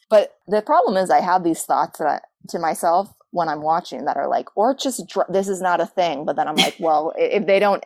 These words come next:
Speaker 1: show this, then what is the show?"
Speaker 2: Yeah. It's true. It's not very realistic. Like, I, I have so many issues with Friends where I'm just like, "Sweep it under the rug and forget about it."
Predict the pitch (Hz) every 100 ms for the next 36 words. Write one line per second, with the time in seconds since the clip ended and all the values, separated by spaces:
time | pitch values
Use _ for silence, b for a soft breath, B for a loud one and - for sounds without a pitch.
0 | _ _ - 196 175 175 156 160 - 151
1 | 147 165 156 151 147 147 - - 151 127
2 | 127 175 - 135 135 131 131 131 127 127
3 | _ _ 170 - - 160 151 226 247 233
4 | 208 170 156 135 135 - 123 - 123 120
5 | 120 - - 160 143 123 175 175 - 180
6 | 190 147 147 147 135 - 131 131 139 117
7 | 131 120 - 120 B B - - 302 302
8 | 302 320 339 339 370 330 320 311 277 269
9 | 269 294 220 196 180 180 180